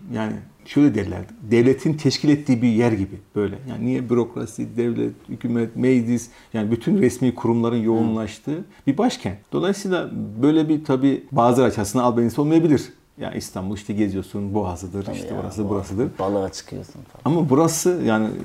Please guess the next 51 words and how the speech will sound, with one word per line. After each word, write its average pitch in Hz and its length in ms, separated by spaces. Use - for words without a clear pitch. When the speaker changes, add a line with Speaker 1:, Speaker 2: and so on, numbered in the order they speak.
Speaker 2:
Ya 202 320
biz 226 120
Speaker 1:
İ-, 180 40
Speaker 2:
geçen 214 360
bir 208 80
kahvaltıya 180 580
gittik 170 340
burada 139 240
Çukurambar'da 143 680
bir 135 40
yerde. 139 280
Abi, 175 320
arkamı 214 440
dönüyorum 240 380
bakan 240 360
var, 170 180
öbür 214 140
tarafa 240 300
dönüyorum 220 280
milletvekili 214 520
var. 151 80
Speaker 1:
Herkes 156 160
Speaker 2:
Öbür 165 60
Speaker 1:
burada 185 160
Speaker 2:
tarafa 180 60
Speaker 1:
diyorsun 151 280
değil - 300
mi? 160 60
Speaker 2:
Abi 190 80
dedim 247 260
bu 214 100
ne, 214 60
<laughs> 208 220
bu 170 100
nasıl 240 280
bir 285 60
yer 240 240
ya? 233 120
Yani 226 220
Speaker 1:
O 170 80
yüzden 175 240
devlet 185 360
burada, 143 380
idare 117 480
burada 113 180
olduğu 180 200
için 139 440
getirdiği 120 440
bir 156 60
şöyle 131 280
bir 131 160